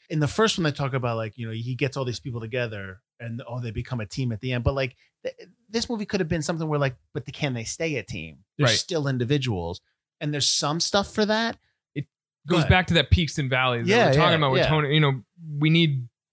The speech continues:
Speaker 2: characterization with Tony, and then he was the only one that really got any characterization in this one.
Speaker 1: Mm-hmm.
Speaker 2: Because Cap, like we said, Cap's just grouchy. He doesn't like to swear.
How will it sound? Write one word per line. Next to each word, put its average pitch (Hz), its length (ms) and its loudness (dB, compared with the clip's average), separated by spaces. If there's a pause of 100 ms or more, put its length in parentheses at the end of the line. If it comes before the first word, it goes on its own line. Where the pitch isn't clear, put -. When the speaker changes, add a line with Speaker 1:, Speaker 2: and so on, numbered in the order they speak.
(120)
Speaker 2:
characterization 127 800 2
with 113 100 -2
Tony, 156 320 2
and 123 80 0
then 123 180 0
he 135 220 -2
was 180 180 4
the 156 120 4
only 143 180 4
one 127 260 2
that 123 120 -2
really 117 240 0
got 113 360 -4 (260)
any 117 200 -4
characterization 110 840 -4
in 104 80 -6
this 98 220 -10
one. 98 380 -10
Speaker 1:
Mm-hmm. 107 240 -12 (260)
Speaker 2:
Because 120 280 0
Cap, 127 380 0
like 131 300 0
we 123 80 2
said, 113 240 -2
Cap's 131 260 -4
just 135 160 -8
grouchy. 117 500 0 (280)
He 120 120 -4
doesn't 113 200 0
like 101 120 -8
to 107 60 -14
swear. 73 320 -8